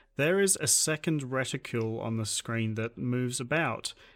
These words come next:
And if you shoot at that reticule, even if you're, you know, like, you're, the other ship's moving, you're gonna hit your shots because, you know,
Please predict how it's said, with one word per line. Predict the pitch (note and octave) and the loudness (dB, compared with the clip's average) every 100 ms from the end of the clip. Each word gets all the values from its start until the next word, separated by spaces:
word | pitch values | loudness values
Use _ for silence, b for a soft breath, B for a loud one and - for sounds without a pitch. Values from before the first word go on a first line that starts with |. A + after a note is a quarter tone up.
| B | B
And | A#2+ B2 - | 0 0 2
if | E3 - F#3 | 0 0 0
you | F3+ F3 D#3+ | 2 4 2
shoot | - - E3+ F#3+ - | 0 2 2 0 -2
at | D3 C3+ - | -2 -2 0
that | C#3 - | 0 2
reticule, | B2+ B2+ - - A2+ B2 D3+ - | 0 -2 -4 -2 0 0 -4 -2
even | D3+ E3+ F3+ | 0 2 2
if | F3 D#3+ - - | 0 -2 -4 -6
you're, | D3 C3+ B2+ B2+ B2 - b b | -2 0 2 2 0 -4 b b
you | - | 2
know, | D#3+ B2 A#2+ | 4 4 4
like, | - B2+ B2 | 2 0 0
you're, | C#3 C3+ C#3 | 0 0 2
the | C3+ | 4
other | C3 | 4
ship's | B2+ - C3 - | 2 0 -2 -4
moving, | C3+ D3+ E3 C3 A#2 | 0 2 4 2 2
you're | A#2+ B2+ | 0 -2
gonna | B2 C#3 B2+ | 0 0 0
hit | A2+ C3+ - | -2 -4 -4
your | A#2 | -6
shots | - - C#3+ - - - | -4 -2 -2 -2 -6 -6
because, | - - - A#2+ A#2 A#2+ - | -6 -6 -4 -2 0 -2 -4
you | C3 | -2
know, | A#2 | -2